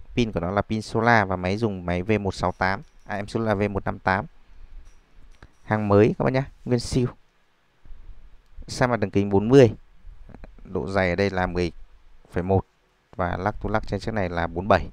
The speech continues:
Hợp với các bác tay vừa và tay, à, nhỏ,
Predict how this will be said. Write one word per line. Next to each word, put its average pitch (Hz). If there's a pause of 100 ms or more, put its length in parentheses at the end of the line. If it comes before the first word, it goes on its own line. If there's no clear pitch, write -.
(720)
Hợp 107
với 107
các 113
bác 123
tay 117
vừa 107
và 87
tay, 95
à, 95 (1000)
nhỏ, 90